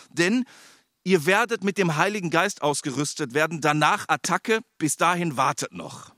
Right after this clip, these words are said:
Ja? So, das geht unserem Predigtext voraus. Und dann macht Lukas Folgendes. Er ist, Lukas ist bei den Evangelisten vielleicht derjenige, der am stärksten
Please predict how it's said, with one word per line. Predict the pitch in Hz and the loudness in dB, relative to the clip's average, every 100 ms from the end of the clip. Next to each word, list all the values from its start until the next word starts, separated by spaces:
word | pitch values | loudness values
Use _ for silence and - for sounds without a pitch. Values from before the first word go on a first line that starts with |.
| - | -18
Ja? | - 104 135 170 _ - - - - - - | -8 -6 -6 -12 _ -20 -20 -18 -18 -20 -8
So, | 123 107 - _ _ | -6 -6 -10 _ _
das | - 190 - | 0 0 0
geht | 208 196 | -2 -2
unserem | 175 170 | 0 -2
Predigtext | - 202 208 - 185 - | 0 -2 -2 -4 -6 -6
voraus. | - 156 123 131 240 - - _ _ _ _ | -6 -2 0 0 0 -4 -8 _ _ _ _
Und | 190 214 | 0 0
dann | 277 269 | 0 2
macht | 208 - | 0 0
Lukas | 220 247 220 - | -6 -2 -4 -4
Folgendes. | - 170 127 113 110 | -2 -2 -2 -6 -2
Er | 160 175 | 0 0
ist, | 220 - - _ _ _ _ | -2 -6 -10 _ _ _ _
Lukas | - 180 - 247 - | -4 -2 0 -2 -2
ist | - | -2
bei | 185 | -2
den | 180 | -2
Evangelisten | 170 165 160 165 190 - 214 175 | -2 -2 0 0 0 -2 -4 -4
vielleicht | 190 180 202 - | 0 2 0 0
derjenige, | 175 202 202 190 180 180 160 | 0 2 0 -2 -2 0 0
der | 165 156 | 0 0
am | |
stärksten | 143 - - 185 226 - - 196 | -2 -2 0 0 0 -6 -2 -2